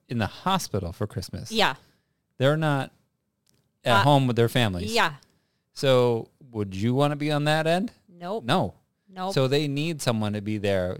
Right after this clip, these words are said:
Speaker 1: to make
Speaker 2: Mm-hmm.
Speaker 1: them smile, to m-
Speaker 2: Yeah.
Speaker 1: say Merry Christmas, to, you know, or
Speaker 2: Care
Speaker 1: Happy
Speaker 2: for them.
Speaker 1: Hanukkah, or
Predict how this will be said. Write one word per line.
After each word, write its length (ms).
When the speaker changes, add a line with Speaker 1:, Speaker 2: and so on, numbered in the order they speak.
Speaker 1:
to 220
make 160
Speaker 2:
Mm-hmm. 40
Speaker 1:
them 120
smile, 560
to 100
m- 120
Speaker 2:
Yeah. 120
Speaker 1:
say 140
Merry 240
Christmas, 540
to, 420
you 60
know, 260
or 80
Speaker 2:
Care 200
Speaker 1:
Happy 40
Speaker 2:
for 80
them. 100
Speaker 1:
Hanukkah, 340
or 120